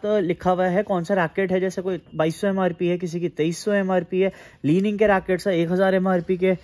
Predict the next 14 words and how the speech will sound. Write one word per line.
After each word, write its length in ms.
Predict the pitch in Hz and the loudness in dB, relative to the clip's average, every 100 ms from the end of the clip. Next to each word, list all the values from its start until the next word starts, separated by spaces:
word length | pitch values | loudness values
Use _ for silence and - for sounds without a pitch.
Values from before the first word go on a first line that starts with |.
| - - - - - | -10 -20 -20 -12 -4
हंड्रेड 380 | 151 156 175 170 | -2 0 0 2
लीनिंग, 360 | 170 180 180 | 2 2 0
लीनिंग 360 | 175 185 202 196 | 0 0 0 0
का 100 | 208 | 0
फिर 160 | 196 | 0
कोई 180 | 190 196 | 0 0
फ़ोर्टी 320 | 156 175 170 | 0 0 2
फ़ोर, 240 | 190 170 185 | 2 0 -2
अ, 340 | 180 170 170 | 0 0 2
हंड्रेड 320 | 165 170 196 | 0 0 -2
रुपीज 280 | 180 185 190 | -2 -2 0
एमआरपी 400 | 175 170 160 196 | 0 0 0 -2
का 120 | 185 | 0
है। 440 | 175 185 190 - | 2 0 0 -8